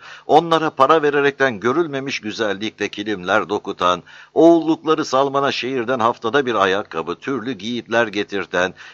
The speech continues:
köydeki sıtmalıların, hastaların ilaçlarına, doktorlarına yetişen, başı ağrıyanın yardımına koşan bu adama ne olmuştu da böyle o Memik Ağa'nın kapısında kökçülüğe başlamıştı?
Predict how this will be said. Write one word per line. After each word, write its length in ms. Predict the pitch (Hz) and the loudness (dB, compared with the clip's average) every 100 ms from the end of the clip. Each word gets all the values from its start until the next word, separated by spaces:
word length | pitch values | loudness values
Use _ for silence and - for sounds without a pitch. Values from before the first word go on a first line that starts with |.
| - | -2
köydeki 460 | 135 156 156 156 147 | 2 4 2 -4 -6
sıtmalıların, 680 | 156 107 123 135 101 113 | -6 -6 -4 0 2 2
hastaların 540 | 107 107 - 98 95 110 | 0 -2 -2 -4 -2 -4
ilaçlarına, 800 | 98 95 92 95 87 82 95 98 | -2 0 0 -2 -6 -2 -4 -2
doktorlarına 720 | 101 - 107 87 104 85 101 | -6 -2 -2 0 -2 -2 -6
yetişen, 580 | 90 95 87 90 92 - - - | -6 -8 -4 -2 -2 -4 -20 0
başı 320 | 123 143 160 | 2 4 4
ağrıyanın 560 | 139 143 135 127 135 117 | 4 2 2 -2 -2 -2
yardımına 500 | 113 101 107 113 113 | -2 -2 -4 -6 -4
koşan 440 | 104 95 87 69 | -4 -4 -4 -6
bu 120 | 85 | -6
adama 300 | 95 95 80 | -6 -4 -6
ne 140 | 67 78 | -6 -8
olmuştu 540 | 101 107 98 98 98 | -6 -8 -8 -12 -8
da 200 | 90 71 | -8 -4
böyle 260 | 101 104 95 | -4 -4 -4
o 180 | 104 90 | -4 -4
Memik 320 | 92 123 113 | -6 -8 -4
Ağa'nın 380 | 107 101 110 101 | -4 -4 -6 -8
kapısında 500 | 101 98 104 98 95 | -10 -10 -12 -8 -6
kökçülüğe 580 | 98 90 - 87 87 | -6 -8 -10 -6 -4
başlamıştı? 760 | 87 82 85 82 - 82 85 | -2 -4 -8 -10 -12 -10 -10